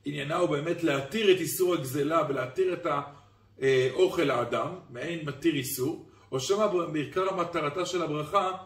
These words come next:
הוא לשבח את השם, להודות להשם ולפאר את שמו? אולי תלוי מחלוקת באמת הראשונים, האם פה בספק ברכות,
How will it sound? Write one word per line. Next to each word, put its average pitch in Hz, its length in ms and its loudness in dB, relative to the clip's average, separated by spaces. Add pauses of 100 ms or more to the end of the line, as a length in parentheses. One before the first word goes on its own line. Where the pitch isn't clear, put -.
(240)
הוא 180 160 6
לשבח 175 600 2
את 170 100 -6
השם, 151 360 -4
להודות 139 520 4
להשם 165 440 -4 (420)
ולפאר 147 540 2
את 135 100 -2
שמו? 135 460 -8 (240)
אולי 117 220 0
תלוי 185 200 2
מחלוקת 175 360 -2
באמת 175 200 -10
הראשונים, 190 500 -2 (360)
האם 185 380 -2
פה 185 200 2
בספק 135 460 -6
ברכות, 147 400 -2